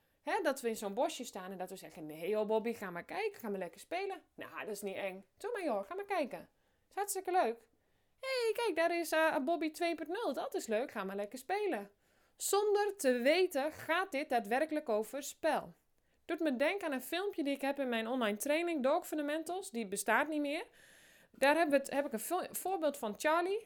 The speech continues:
Charlie die kwam bij mij op, eh, puppycursus, een Australian Shepherd. En, eh,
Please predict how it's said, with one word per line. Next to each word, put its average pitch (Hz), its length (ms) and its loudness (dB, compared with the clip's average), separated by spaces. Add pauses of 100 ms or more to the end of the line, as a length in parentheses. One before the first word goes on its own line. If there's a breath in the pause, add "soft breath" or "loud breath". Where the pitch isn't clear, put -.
(160)
Charlie 320 300 2
die 226 120 -2
kwam 247 220 -4
bij 220 100 -2
mij 202 240 -2
op, 190 260 -6
eh, 185 240 -2 (460 soft breath)
puppycursus, 359 720 -2
een 220 280 -4
Australian 285 640 2
Shepherd. 349 560 0 (1040 loud breath)
En, 320 360 6 (260)
eh, 254 100 0